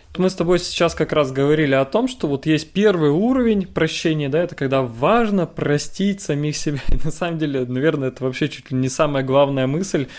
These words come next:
вот всей на-, всего на-, всего нашего выпуска сегодняшнего, да?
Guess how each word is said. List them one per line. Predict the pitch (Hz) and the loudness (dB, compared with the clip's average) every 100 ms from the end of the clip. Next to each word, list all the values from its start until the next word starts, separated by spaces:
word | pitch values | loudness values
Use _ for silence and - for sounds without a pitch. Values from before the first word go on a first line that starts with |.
| - - - - | -20 -20 -16 -4
вот | 143 127 | -2 -2
всей | - 156 | 2 2
на-, | 143 135 135 | 4 2 0
всего | - 147 147 | 0 0 0
на-, | 143 - | 0 -4
всего | - 156 | -2 2
нашего | 151 139 - 143 | 2 0 0 0
выпуска | 170 196 190 - | 0 0 -4 -2
сегодняшнего, | 131 147 139 135 123 120 120 117 | -4 0 2 2 0 -4 -8 -2
да? | 135 | -2